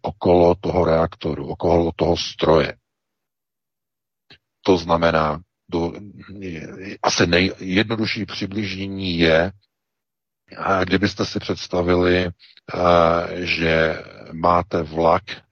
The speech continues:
který jede krajinou, eh, vy stojíte, díváte se skrze okno a vidíte uhý-, ubíhající prostor okolo sebe. A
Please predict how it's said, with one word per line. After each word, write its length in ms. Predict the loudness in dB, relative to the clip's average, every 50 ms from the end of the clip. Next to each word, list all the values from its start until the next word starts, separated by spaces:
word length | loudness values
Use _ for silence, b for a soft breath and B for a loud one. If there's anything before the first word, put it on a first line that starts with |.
| _
který 500 | -20 -8 -6 -6 -4 -4 -4 -6 -6 -8 -10 _ _ _ _ _ -8 -6
jede 200 | 0 0 2 2
krajinou, 640 | 2 2 2 2 0 -2 -4 -6 -10 -12 -14 -16
eh, 1160 | -20 -20 _ _ _ _ _ _ _ _ -20 -20 -20 -20 -20 _ -10 -6 -2 0 0 0 0 0
vy 160 | -2 -2 -2
stojíte, 960 | -2 -4 -4 0 0 2 2 2 -2 -4 -2 0 2 4 4 4 2 0 -2 -6 _
díváte 680 | -20 -14 -10 -8 -4 0 2 2 2 2 0 -2 -4
se 240 | -4 -4 -6 -8 -8
skrze 460 | -8 -8 -8 -8 -8 -4 -4 -4 -2 -2
okno 380 | -2 -2 -2 -2 -2 0 0 0
a 40 | 0
vidíte 540 | 0 -2 -2 -4 -4 -2 2 4 4 4
uhý-, 420 | 2 0 -4 -8 -8 -8 -8 -10 -12 -14 _
ubíhající 760 | -12 -4 -2 -2 0 2 0 0 -2 -2 -6 -10 -12 -12 -12
prostor 720 | -10 -6 -4 -4 -4 -4 -8 -6 -2 0 0 2 0 0 -2
okolo 380 | -2 -6 -4 -2 0 0 0 0
sebe. 420 | -2 -4 -4 -2 -2 -2 -4 -4 -6 _ _ _ _ B B B B B B B B B B B B B -4
A 60 | -4